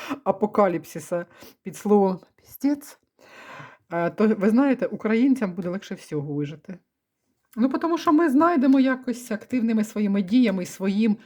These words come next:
ми, усім минулим, своєю історією, як вижити от вдома на землі. Минуле, да? Це карта. Ми обучені виживати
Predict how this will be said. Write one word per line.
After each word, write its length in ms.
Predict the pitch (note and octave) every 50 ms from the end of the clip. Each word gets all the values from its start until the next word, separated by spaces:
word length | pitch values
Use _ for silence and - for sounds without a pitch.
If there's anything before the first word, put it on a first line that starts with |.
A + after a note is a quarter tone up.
| _ _
ми, 200 | - F#3+ G3 G#3+
усім 420 | G#3 - A3 G#3 - - - B3+ A#3
минулим, 640 | G#3 G#3 G#3 A3 G#3+ G#3 A#3 A#3+ A3+ F3+ D3+ D3+ D3
своєю 340 | - - F#3 F#3+ G3 G3
історією, 680 | F#3+ F#3+ G#3+ G#3 - - - B3+ A#3+ A#3 F3+ E3 D3+ C#3+
як 380 | D3 D3+ G#3+ A#3 C4+ C4+ - F3
вижити 560 | E3 E3+ G#3 A#3+ G#3+ G3 G#3 - - - E3+
от 140 | E3 D3+ D#3
вдома 500 | C#3+ C#3+ D3+ D3 G3 A3 B3 G#3 F3+ D#3
на 140 | E3 F#3
землі. 540 | F3+ E3 F#3 F#3 F#3 F#3 F3+ E3+ C#3+ C3 B2+ - - - - - -
Минуле, 500 | F3 F#3 G3+ G3+ G#3 G#3+ G#3 E3+ D3+ D3+
да? 280 | C#3+ D#3 A3 A3+ A#3+ A#3+ - - _
Це 140 | - - F#3
карта. 400 | - - F#3+ F#3 F#3 - F#3+ F#3
Ми 140 | F#3+ G3+ G#3+
обучені 800 | - - A#3+ B3 G#3 G3+ A#3+ C4+ D4 C#4+ - - F#3+ E3+ E3
виживати 840 | E3 E3+ D#3+ C#3+ E3+ E3+ D#3+ F3 G#3+ G#3+ A3 A3 - F#3 F3 E3